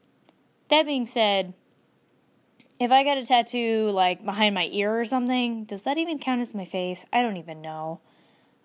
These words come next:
But, like, if I was to get one there, that's fine. But anywhere else, ooh, I've thought about getting my ear tattooed.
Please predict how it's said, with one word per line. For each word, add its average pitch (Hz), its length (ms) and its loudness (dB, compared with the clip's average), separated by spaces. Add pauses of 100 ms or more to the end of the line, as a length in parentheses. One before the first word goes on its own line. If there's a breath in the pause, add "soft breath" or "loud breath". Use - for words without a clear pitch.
But, 175 380 2 (840)
like, 165 560 -2 (720)
if 226 100 2
I 269 140 8
was 277 140 -6
to 285 100 -4
get 254 160 2
one 208 240 -2
there, 208 440 2 (120)
that's 180 300 0
fine. 196 300 -4
But 185 140 -12
anywhere 277 840 0
else, 214 500 -2 (580 soft breath)
ooh, 294 80 4
I've 240 140 2
thought 285 160 -2
about 262 240 4
getting 214 220 -4
my 180 200 -4
ear 226 240 0
tattooed. 170 680 -8